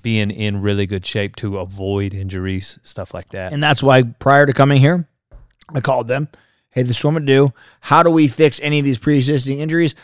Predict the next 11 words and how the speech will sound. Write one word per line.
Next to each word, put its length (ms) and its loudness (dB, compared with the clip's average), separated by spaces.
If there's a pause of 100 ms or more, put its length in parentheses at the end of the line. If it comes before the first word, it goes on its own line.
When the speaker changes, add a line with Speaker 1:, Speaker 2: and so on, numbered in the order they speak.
Speaker 2:
How 260 -2
do 140 0
I, 320 2 (2500)
can 140 2
I 180 4
also 400 2
have 180 4
something 280 0
that's 180 -2
gonna 140 0
help, 340 -2